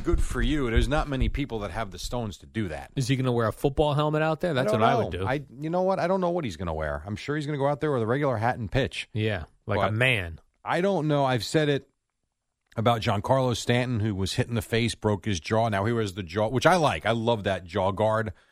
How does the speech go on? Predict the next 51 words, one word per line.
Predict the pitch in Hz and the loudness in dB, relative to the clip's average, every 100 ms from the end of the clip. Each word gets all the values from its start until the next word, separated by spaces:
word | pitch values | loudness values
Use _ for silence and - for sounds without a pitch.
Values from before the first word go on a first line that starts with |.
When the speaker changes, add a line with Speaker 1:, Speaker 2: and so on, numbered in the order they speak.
| _ _ | _ _
Speaker 1:
on | 110 110 | 0 2
the | 104 | 2
helmet. | 120 120 | 0 0
I | 101 | 2
don't | 110 107 | 2 2
know | |
why | 101 92 90 | 2 2 2
Speaker 2:
It | 92 | 0
is | 104 107 | -2 -2
Speaker 1:
every | 107 | 0
helmet | 104 110 117 | 0 2 2
Speaker 2:
cool | |
Speaker 1:
doesn't | 110 95 | 0 0
Speaker 2:
looking. | 98 | 0
Speaker 1:
have | 113 110 | 0 0
it. | - | -2
Yeah, | 113 98 71 69 | 0 0 -2 -6
I | 104 | -4
mean, | 104 | -2
it's | 95 | 0
outstanding. | 107 87 - 107 90 71 73 _ _ _ - | -2 -2 -4 -4 -4 -6 -12 _ _ _ -2
Um, | 104 101 98 95 90 87 90 - _ _ _ - | 0 2 2 0 -2 -4 -8 -10 _ _ _ -6
the | - | 2
fact | 151 147 135 | 2 2 0
that | |
you | 117 104 | -2 2
get | 127 131 | 2 2
in | 139 | 0
the | |
batter's | 95 104 104 120 113 | 0 2 2 2 0
box, | 123 120 - | 2 0 0
Kevin | 120 117 | 0 0
Pillar | 110 117 104 107 113 | -2 0 2 2 0
this | 117 104 | -2 0
year | 117 | 0
got | 101 82 | 0 0
hit | 117 | -2
in | 107 | -6
the | |
face | - 101 101 - - - _ _ _ | -6 -4 -4 -6 -8 -14 _ _ _
with | 107 | -2
a | 104 | 0
line | 101 101 101 | 0 0 -2
drive, | 92 95 101 107 | 0 2 0 -2
and, | 98 | -4
like, | 95 - | -2 -2
they're | 107 | -2
right | 98 101 113 - | 0 0 0 0
back | 104 95 95 | 0 0 2
at | 90 101 | 2 2
it. | 113 | -2